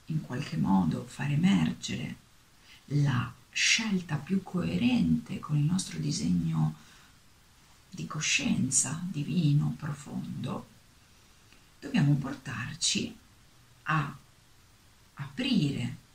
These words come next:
il nostro campo alla possibilità di non basarsi su pensieri, su circostanze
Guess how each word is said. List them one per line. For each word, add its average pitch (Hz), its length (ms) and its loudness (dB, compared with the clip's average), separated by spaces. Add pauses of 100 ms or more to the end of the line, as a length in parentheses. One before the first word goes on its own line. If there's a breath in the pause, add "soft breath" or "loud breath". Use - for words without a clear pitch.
il 147 80 -2
nostro 147 400 -4
campo 147 720 0
alla 147 180 -4
possibilità 147 1000 0 (280 loud breath)
di 151 140 -2
non 214 220 6
basarsi 160 920 2 (480 soft breath)
su 160 220 0
pensieri, 147 920 2 (280 loud breath)
su - 480 0
circostanze 147 1500 0